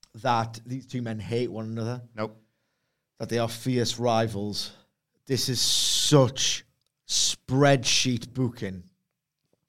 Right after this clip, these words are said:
Speaker 1: I find it almost painful, like, almost painfully tedious. Who's connected in storylines and aligned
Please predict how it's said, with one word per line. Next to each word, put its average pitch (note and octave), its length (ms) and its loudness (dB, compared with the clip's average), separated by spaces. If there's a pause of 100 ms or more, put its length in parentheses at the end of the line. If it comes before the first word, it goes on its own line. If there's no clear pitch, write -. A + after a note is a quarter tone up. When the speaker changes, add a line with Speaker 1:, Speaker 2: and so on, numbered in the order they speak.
(200)
Speaker 1:
I B2+ 100 2
find A2+ 280 -4
it A2+ 60 -6
almost G#2+ 320 -10
painful, G2+ 420 -10
like, A2+ 180 -12
almost C#3 380 -4
painfully A2+ 400 -6
tedious. G#2 460 -16 (1400)
Who's B3+ 420 10
connected G3+ 800 6 (1500)
in D#3 160 4
storylines C3+ 1000 6
and C3 100 -2
aligned D3+ 500 6